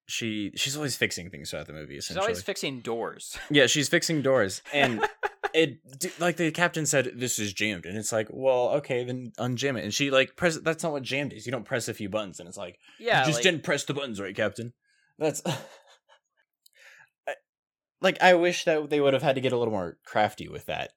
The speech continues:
Speaker 1: 'cause, like, it was always an obstacle that was, like, resolved in, like, two seconds,
Speaker 2: Well
Speaker 1: 'cause, 'cause Nora. That was, like, the reasoning.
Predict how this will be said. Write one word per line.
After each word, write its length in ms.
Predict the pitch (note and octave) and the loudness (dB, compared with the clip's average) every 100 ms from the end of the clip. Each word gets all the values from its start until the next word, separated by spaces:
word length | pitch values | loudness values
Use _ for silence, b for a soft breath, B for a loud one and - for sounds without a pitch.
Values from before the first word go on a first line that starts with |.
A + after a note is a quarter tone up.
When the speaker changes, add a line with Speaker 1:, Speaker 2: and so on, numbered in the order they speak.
| _ | _
Speaker 1:
'cause, 240 | - D3+ C3 | 2 4 6
like, 300 | B2+ A2+ - _ _ _ | 6 4 -6 _ _ _
it 60 | D3 | 0
was 180 | C#3 C3+ | 2 4
always 200 | D3 D3 | 2 2
an 80 | B2+ | 2
obstacle 440 | B2+ - - C#3+ | 0 -2 -6 0
that 140 | A#2 G2+ | 0 0
was, 120 | G#2 | -2
like, 160 | G2+ F#2 | -4 -4
resolved 360 | G2+ A2 G#2 | -2 0 0
in, 60 | F#2+ | -2
like, 140 | F2+ | -8
two 160 | - G2+ | -8 -8
seconds, 380 | - D2 C2 D#2 | -8 -8 -10 -6
Speaker 2:
Well 260 | D3 F#2 F#2 | -4 -6 -10
Speaker 1:
'cause, 80 | - - G#2 | -20 -20 -6
'cause 260 | C#3+ B2 G#2+ | -2 -2 -2
Nora. 400 | F#2 C2+ - - | -8 -8 -14 -14
That 140 | G#2+ G2+ | -8 -6
was, 120 | G2+ | -6
like, 120 | F#2+ | -8
the 100 | G2 | -8
reasoning. 420 | F#2 F2+ D2 E2 | -10 -12 -16 -20